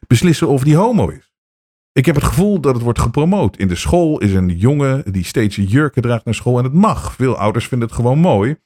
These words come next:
en vinden zichzelf modern en open-minded. Het probleem is, tijdens sporten wil hij zich omkleden bij de meisjes. Waarom moeten kinderen zo verward zijn? Ja, het gebeurt al allemaal, hè, op, eh, op, op basisscholen nu.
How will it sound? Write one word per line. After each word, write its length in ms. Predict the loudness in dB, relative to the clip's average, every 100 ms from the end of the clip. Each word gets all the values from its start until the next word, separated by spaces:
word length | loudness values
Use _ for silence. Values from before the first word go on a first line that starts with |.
| -12 -2
en 120 | 0
vinden 200 | 2 2
zichzelf 300 | 2 2 2
modern 520 | 2 2 2 0 -2
en 120 | -2
open-minded. 720 | -2 0 0 0 0 -4 -8 _ -20 -16
Het 240 | -2 0
probleem 300 | 2 2 2
is, 80 | 0
tijdens 240 | 0 -2 -2
sporten 540 | 0 0 2 0 0 _ _
wil 100 | 0
hij 100 | 2
zich 140 | 2 0
omkleden 460 | 0 2 0 0
bij 80 | 0
de 60 | 0
meisjes. 800 | 2 2 0 -4 -12 -14 -16 _ _ _ _
Waarom 260 | -2 0 2
moeten 200 | 0 -2
kinderen 320 | -2 0 0
zo 140 | 0 0
verward 500 | 0 0 0 -2 -2
zijn? 180 | -4
Ja, 120 | -2 -2
het 160 | -2
gebeurt 380 | -2 0 0 0
al 140 | -4 0
allemaal, 460 | 0 2 2 0
hè, 160 | -2 -4
op, 240 | -8 -6
eh, 120 | -6 -6
op, 180 | -8 -4
op 160 | -4 -2
basisscholen 760 | -2 -2 -6 -6 -4 -4 -4
nu. 180 | -4 -4